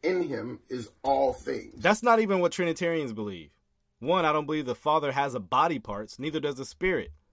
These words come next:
Speaker 2: And the Son hasn't always as well. So, again, this is, this is just adding confusion. Yeah, <laughs> tritheistic modalists. Yeah. You know what? Maybe we can't put you in a box, Marcus Roger-, Marcus Rogers, 'cause <laughs> I think you're confused about the box you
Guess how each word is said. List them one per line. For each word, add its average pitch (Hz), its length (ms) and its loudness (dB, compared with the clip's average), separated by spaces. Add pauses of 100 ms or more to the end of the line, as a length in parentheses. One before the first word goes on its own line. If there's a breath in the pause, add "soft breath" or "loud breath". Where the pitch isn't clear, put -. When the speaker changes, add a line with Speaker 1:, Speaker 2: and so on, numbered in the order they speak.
(180)
Speaker 2:
And 123 220 -6
the 131 80 -6
Son 185 280 0
hasn't 147 240 0
always 139 280 0
as 143 100 -6
well. 175 180 0
So, 165 300 4 (380 soft breath)
again, 175 340 0
this 208 160 2
is, 208 140 2 (120)
this 208 180 2
is 185 100 -8
just 220 180 0 (180)
adding 185 520 2 (300)
confusion. 156 520 -4
Yeah, 147 200 4
<laughs> 143 680 -10
tritheistic 160 680 -2
modalists. 127 580 -6
Yeah. 131 200 -8 (540 loud breath)
You 151 120 -4
know 202 120 8
what? 214 180 10
Maybe 233 220 8
we 233 160 6
can't 240 260 6
put 165 160 2
you 151 80 0
in 135 60 0
a 127 40 0
box, 123 300 0
Marcus 135 260 -4
Roger-, 131 320 0
Marcus 143 300 -4
Rogers, 131 400 -4
'cause 110 320 -10
<laughs> - 880 -18
I 135 60 -8
think 180 220 -4
you're 160 100 0
confused 151 420 0
about 139 220 2
the 123 80 -2
box 127 380 2
you 120 360 -8